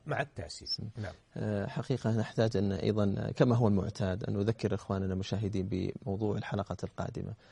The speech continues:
Speaker 2: ماذا سيكون موضوعنا؟
Speaker 1: آه، إن شاء الله سيكون موضوعنا عن أثر محبة الله سبحانه وتعالى على مسيرة الإنسان التنموية في حياته، وعلى مسيرته في مواجهة العقبات النفسية وغيرها،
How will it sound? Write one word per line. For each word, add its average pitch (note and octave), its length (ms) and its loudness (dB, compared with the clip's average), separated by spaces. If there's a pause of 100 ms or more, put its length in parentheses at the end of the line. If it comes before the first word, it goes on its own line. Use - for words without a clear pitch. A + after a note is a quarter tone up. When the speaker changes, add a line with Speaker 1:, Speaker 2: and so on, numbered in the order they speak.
(220)
Speaker 2:
ماذا G#2+ 220 4
سيكون G2 580 -2
موضوعنا؟ G#2+ 420 -6 (1080)
Speaker 1:
آه، C3+ 320 6
إن D#3+ 200 -2
شاء D#3+ 200 6
الله F3 180 6
سيكون D#3+ 460 0
موضوعنا D3 680 2
عن C3+ 440 0 (200)
أثر D3 480 2 (160)
محبة B2 640 -2
الله B2 260 0
سبحانه B2 560 -2 (100)
وتعالى A2 640 0 (680)
على C3 340 4
مسيرة C3 520 2
الإنسان A#2 480 -2
التنموية A#2+ 640 0
في A#2 160 -4
حياته، C3 540 2 (580)
وعلى C#3 420 6
مسيرته C3+ 720 2
في A#2+ 340 -2
مواجهة B2+ 460 4
العقبات A#2+ 580 4
النفسية A#2 480 0
وغيرها، C3+ 600 4